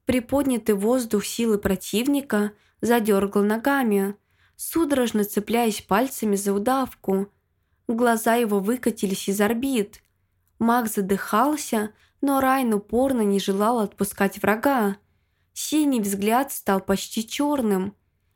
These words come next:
Во время боя капюшон Ксо — упал на спину, и теперь его лицо, красивое и жестокое, искажало гримаса злости. Приблизившись к Аллару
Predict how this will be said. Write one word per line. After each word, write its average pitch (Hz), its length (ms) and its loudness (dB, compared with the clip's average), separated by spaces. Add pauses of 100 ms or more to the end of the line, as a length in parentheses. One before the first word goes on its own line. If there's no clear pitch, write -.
Во 240 260 2
время 247 400 2
боя 220 380 0
капюшон 220 720 -2
Ксо — 262 540 -2 (200)
упал 247 380 2
на 254 200 0
спину, 202 600 0 (460)
и 302 60 2
теперь 254 420 0
его 202 220 2
лицо, 220 600 -2 (320)
красивое 202 680 0
и 196 40 2
жестокое, 208 880 -2 (240)
искажало 277 640 0
гримаса 196 560 0
злости. 214 680 -2 (1120)
Приблизившись 240 880 -2
к - 120 -6
Аллару 220 600 2